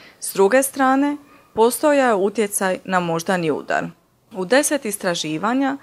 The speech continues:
sa četrdeset četiri tisuće sudionika relativni rizik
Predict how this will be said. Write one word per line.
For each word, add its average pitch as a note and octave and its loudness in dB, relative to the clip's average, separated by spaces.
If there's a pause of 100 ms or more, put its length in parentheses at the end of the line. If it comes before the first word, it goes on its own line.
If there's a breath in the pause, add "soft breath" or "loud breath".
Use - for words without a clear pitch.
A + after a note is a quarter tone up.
sa G3 -2
četrdeset G#3+ -2
četiri C4 0
tisuće G#3 -10
sudionika D3 -6 (360 loud breath)
relativni C4 2
rizik B3 -2